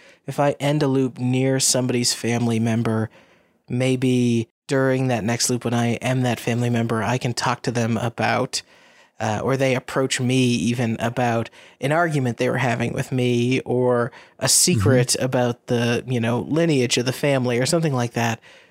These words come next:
Speaker 1: where that sort of insight is gained. And when you're the next person, you're like, "Okay,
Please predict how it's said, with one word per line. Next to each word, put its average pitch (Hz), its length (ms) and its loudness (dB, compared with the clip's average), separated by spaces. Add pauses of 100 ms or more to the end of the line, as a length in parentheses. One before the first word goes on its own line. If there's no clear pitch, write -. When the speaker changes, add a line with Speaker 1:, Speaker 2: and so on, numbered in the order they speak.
(120)
Speaker 1:
where 117 560 0 (300)
that 131 320 -2
sort 139 180 2
of 123 100 -2
insight 127 400 0
is 120 140 -2
gained. 127 280 0
And 123 100 0
when 135 120 0
you're 147 140 2
the 143 80 0
next 147 200 0
person, 131 260 0
you're 123 100 0
like, 123 180 -2
"Okay, 113 460 -2